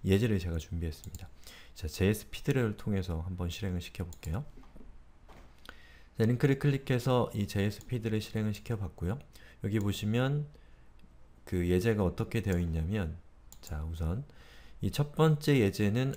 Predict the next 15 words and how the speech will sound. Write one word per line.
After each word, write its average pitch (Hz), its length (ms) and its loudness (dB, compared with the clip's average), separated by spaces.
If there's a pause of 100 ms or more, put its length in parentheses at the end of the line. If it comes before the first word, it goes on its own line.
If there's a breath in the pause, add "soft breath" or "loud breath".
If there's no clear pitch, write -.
아이엠지 113 840 2
태그를 98 520 0
사용을 95 360 -2
하고 101 220 -2
있고요. 90 340 -4 (420 loud breath)
그리고 90 380 2
에스아이씨로 101 840 0 (300 loud breath)
이렇게 95 640 -2 (340)
생활 123 340 0
코딩의 110 500 2
로그가 98 680 2 (300 loud breath)
저장되어 98 540 4
있는 101 360 0 (100)
플리커의 123 1120 0 (400)
이미지를 104 840 2